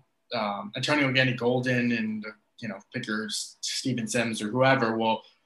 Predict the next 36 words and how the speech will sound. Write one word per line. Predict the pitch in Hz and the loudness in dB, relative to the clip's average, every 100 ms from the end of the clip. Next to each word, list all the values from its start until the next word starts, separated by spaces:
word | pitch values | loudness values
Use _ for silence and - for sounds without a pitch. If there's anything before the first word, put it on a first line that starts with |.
| - | -2
will | 143 | 2
be | 135 | 4
getting | 127 151 151 131 117 113 - - | 4 6 6 6 2 -4 -6 0
first | 147 139 - | 2 2 0
team, | - 143 135 127 | 0 2 2 0
quote | 127 135 | 2 2
unquote, | 123 120 - 127 120 - | 2 -2 -4 -4 -4 -4
reps. | 139 135 120 - - - _ _ _ _ _ - | 2 4 4 0 -6 -8 _ _ _ _ _ -10
The, | 110 117 147 160 - | -2 2 8 8 8
they'll | 170 | 6
have | 160 170 160 156 | 8 8 6 6
Ryan | 151 143 | 6 6
Fitzpatrick | 139 135 - 135 127 117 - | 2 -2 2 2 2 -4 -6
throwing | - 113 117 | -4 -4 -4
in | 110 | -4
the | |
ball. | 104 110 107 | 0 0 0
So | - | 2
I | 123 | 2
think | 123 135 127 | 2 0 4
that | 123 - | 4 2
just | 120 - - _ _ - | -4 -6 -10 _ _ -8
is | 127 | -2
trying | 147 131 127 | 2 2 2
to | |
get | 120 120 - _ - | 0 -2 -4 _ 2
that | 127 - | 2 4
chemistry | 135 120 - 120 | 0 0 -2 -4
down | 113 110 110 110 | 0 2 2 -2
in | 110 | -6
case | 120 113 - - - _ _ _ _ | -8 -8 -8 -10 -14 _ _ _ _
there's | 117 113 107 110 - | -4 -4 -4 -8 -6
any | 139 127 | -4 -2
injuries | 123 120 117 113 | -2 -2 -4 0
there. | 127 120 | 0 0
But | 120 120 117 | 0 -2 -2